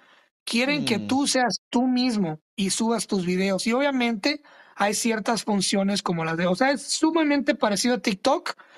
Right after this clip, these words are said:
Speaker 1: pero sin todas las modas y los hashtags y los trends y todo eso. Y obviamente, como no podía
Speaker 2: Mm.
Speaker 1: dormir, dije, "Déjame lo
Speaker 2: Ujú.
Speaker 1: instalo".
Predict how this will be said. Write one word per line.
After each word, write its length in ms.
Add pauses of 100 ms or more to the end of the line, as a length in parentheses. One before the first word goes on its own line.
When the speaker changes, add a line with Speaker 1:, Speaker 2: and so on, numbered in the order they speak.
(300)
Speaker 1:
pero 240
sin 220
todas 240
las 200
modas 580
y 80
los 200
hashtags 800
y 40
los 260
trends 540 (840)
y 140
todo 280
eso. 160
Y 100
obviamente, 720 (840)
como 200
no 120
podía 240
Speaker 2:
Mm. 0
Speaker 1:
dormir, 460
dije, 320
"Déjame 320
lo 100
Speaker 2:
Ujú. 40
Speaker 1:
instalo". 500